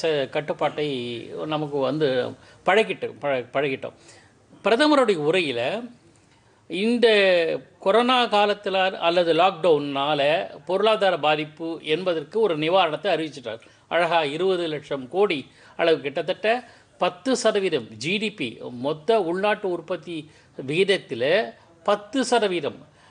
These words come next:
பல பொருளாதார அறிஞ-, அறிஞர்கள் என்ன கேட்டிருக்காங்கன்னா, நமது பொருளாதாரத்தை, அதாவது lockdown காலத்துல,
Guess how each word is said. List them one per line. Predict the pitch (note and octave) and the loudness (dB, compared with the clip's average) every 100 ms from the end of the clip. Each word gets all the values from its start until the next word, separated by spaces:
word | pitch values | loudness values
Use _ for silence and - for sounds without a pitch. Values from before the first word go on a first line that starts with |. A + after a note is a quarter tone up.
| - - | -16 -8
பல | - F3 A3 | 0 2 2
பொருளாதார | F#3+ F#3 G3 A3+ G3+ F#3+ E3 | 0 -2 2 4 4 2 0
அறிஞ-, | E3 D#3+ | -2 -4
அறிஞர்கள் | C#3+ C#3+ D#3+ D#3+ C#3 | -2 -2 -4 -6 -4
என்ன | C#3 C3+ F3 | -4 -6 -4
கேட்டிருக்காங்கன்னா, | E3 D#3 D3 C#3 C#3 D#3+ A3 - - - | -4 -4 -4 -6 -4 -6 -8 -10 -20 -8
நமது | E3 F3 E3+ | -2 2 0
பொருளாதாரத்தை, | D#3+ F3 G#3+ G3+ F3+ E3 F#3 E3+ | 2 2 4 2 0 0 -4 0
அதாவது | E3 F#3 F#3+ D#3+ D3+ - _ _ - | 2 2 2 0 -2 -8 _ _ -10
lockdown | C#3 F3+ F#3 G#3 F3+ | 0 0 2 2 2
காலத்துல, | C#3 D3+ C3 A#2+ | 0 0 0 -4